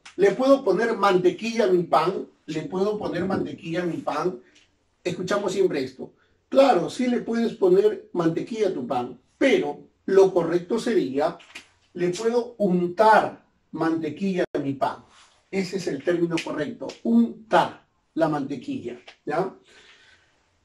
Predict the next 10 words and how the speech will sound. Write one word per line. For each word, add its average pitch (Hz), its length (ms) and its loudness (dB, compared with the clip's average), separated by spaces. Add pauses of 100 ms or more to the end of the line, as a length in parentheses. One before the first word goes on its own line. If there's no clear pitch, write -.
Ni 262 180 4
qué 247 140 0
decir 208 420 0
del 160 180 2
verbo 151 320 2
haber, 180 480 2 (680)
¿no? 180 460 4
<clears throat> - 380 2 (360)
Siempre, 165 880 -2 (320)
siempre 165 800 0